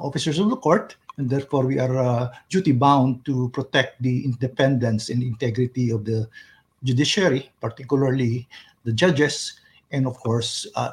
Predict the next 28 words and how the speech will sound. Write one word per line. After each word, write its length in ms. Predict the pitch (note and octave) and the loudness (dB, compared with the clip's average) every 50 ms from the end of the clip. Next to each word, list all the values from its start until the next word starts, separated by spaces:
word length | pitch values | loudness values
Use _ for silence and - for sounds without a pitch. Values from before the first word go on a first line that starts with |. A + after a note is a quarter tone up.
| - | -6
at 160 | - B2+ A2 | -6 -6 -6
the 60 | A#2+ - | -4 -2
end 160 | D#3 D3 C#3 | 0 0 0
of 20 | D#3 | 0
the 80 | D3 | 0
day, 460 | B2 C3+ D#3+ D3+ C3+ C3 C#3 C#3 C3+ C3+ | 2 2 4 4 4 2 0 -2 -4 -6
the 140 | B2+ - - | -8 -2 0
apex 460 | D#3+ F3 E3+ - C3+ A2+ - - - - - | 2 2 2 2 0 -4 -4 -6 -12 -8 -4
of 180 | C#3 C3 - - C3 | -4 -4 -4 -2 -2
the, 180 | C3+ B2+ B2+ | 0 2 2
uh, 40 | B2+ | 0
judicial 400 | B2 C3+ B2+ C#3 C3+ - C#3 B2 | 0 0 0 0 0 0 -2 -2
system, 420 | A#2+ - E3 D3+ - - B2+ A#2+ A2 | -2 -2 -2 -4 -2 -2 -2 0 0
which 140 | G#2+ B2 A#2+ | 0 -2 -4
is 80 | - | -6
the 100 | - - | -6 -6
Supreme 380 | - C#3 - - A#2+ A2+ A2 G#2+ | -6 -8 -6 -4 -2 -2 -2 -2
Court. 260 | A2+ A#2 F#2 - - _ _ _ _ _ _ _ _ _ _ | -2 -6 -6 -8 -10 _ _ _ _ _ _ _ _ _ _
Sa 160 | - D3+ C#3 | 0 4 4
memorandum 560 | C#3+ D3+ D#3 E3 F3+ G3+ G#3 G3+ G3 G3+ G3 | 6 6 6 8 8 8 8 8 8 6 4
ng 140 | G3 G3 F#3+ | 4 2 2
Supreme 340 | - F#3 E3+ - G3 F#3+ F3+ | 0 0 2 2 2 2 2
Court, 220 | F#3+ G3 F#3 - | 2 2 2 2
sinabi 320 | F3 E3+ D#3+ D#3 D#3 D#3 E3+ | 4 4 4 4 4 4 2
ng 80 | E3 | 2
Supreme 380 | E3 - E3 - - D#3+ D3 B2 | 2 0 0 2 2 2 2 4
Court 200 | F3+ F3+ F3 F3 - | 4 2 2 4 2
that 80 | D#3+ | 0